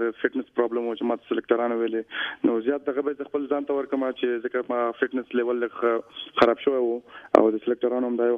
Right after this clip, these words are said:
خبره وه چې زما فټنس باید دغه وکړي. اوس هم شکر دی، الحمدلله، په فټنس باندې کار روان کړی دی او په خپل کرکټ باندې هم.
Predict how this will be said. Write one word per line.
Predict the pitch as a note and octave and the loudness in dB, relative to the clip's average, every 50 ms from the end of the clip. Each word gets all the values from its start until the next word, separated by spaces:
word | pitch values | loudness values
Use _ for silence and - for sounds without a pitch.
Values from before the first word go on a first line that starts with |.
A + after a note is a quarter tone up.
| A#2 - | 0 -2
خبره | A2+ A#2 A#2 A2+ | 0 0 2 0
وه | A2+ - | 0 0
چې | - A2+ A2 | -2 -2 -2
زما | A#2 A2+ A2+ A2 - | -2 -2 -2 -2 -4
فټنس | - - A#2 A2+ - - A#2+ A2+ | -2 -2 -2 -6 -4 0 0 2
باید | A2+ A2+ - | 2 2 0
دغه | B2 A#2 A2+ A2+ A2 A2+ A#2 | 0 0 0 0 0 0 -2
وکړي. | A2 - - A#2 | 0 0 0 -2
اوس | A2 - A#2+ | 0 0 -2
هم | A2+ A2 - - | -4 -4 -4 -4
شکر | - - A#2 - A2+ | 0 0 0 0 0
دی، | A2+ A2+ - - - - - - - - A#2 | -4 -4 -6 -6 -6 -4 -4 0 4 6 6
الحمدلله، | A2+ A#2 B2 B2 A#2+ A2+ A#2 A2+ - A#2 | 6 6 2 0 0 2 0 0 0 0
په | A2 - B2+ | 0 0 0
فټنس | A#2+ B2 A#2+ A2+ A2+ A#2 | 0 0 -2 -2 -2 -2
باندې | A#2 A#2 - - | -2 0 2 2
کار | A#2+ A#2 A#2 | 4 4 4
روان | A#2 A#2 A2+ - A#2+ | 0 0 0 0 0
کړی | B2 A#2 A2+ A#2+ | 0 0 0 -2
دی | A#2 A#2 | -2 -2
او | A#2 A2 | -4 -8
په | - - - | -10 -6 0
خپل | - A2+ - - | 0 0 2 0
کرکټ | A2+ - B2 A#2+ A#2+ | -2 -2 -2 -4 -4
باندې | A#2+ A2+ A2 A#2 | -4 -4 -2 -4
هم. | A#2 | -4